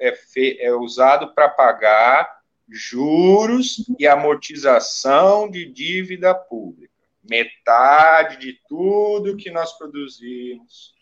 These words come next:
enquanto brasileiros, metade da laranjinha é passada pra não brasileiros ou pra brasileiros que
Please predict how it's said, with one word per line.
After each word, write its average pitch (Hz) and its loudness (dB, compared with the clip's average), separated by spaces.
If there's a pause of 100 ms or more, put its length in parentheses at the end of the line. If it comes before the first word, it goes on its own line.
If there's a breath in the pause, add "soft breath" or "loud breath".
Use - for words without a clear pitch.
(220)
enquanto 123 -8
brasileiros, 110 -10
metade 117 0 (260)
da 113 0
laranjinha 117 -2 (460)
é 110 0 (180)
passada 120 2
pra 123 0
não 123 -6
brasileiros 143 -6
ou 127 -4
pra 127 -2
brasileiros 113 -8
que 113 -10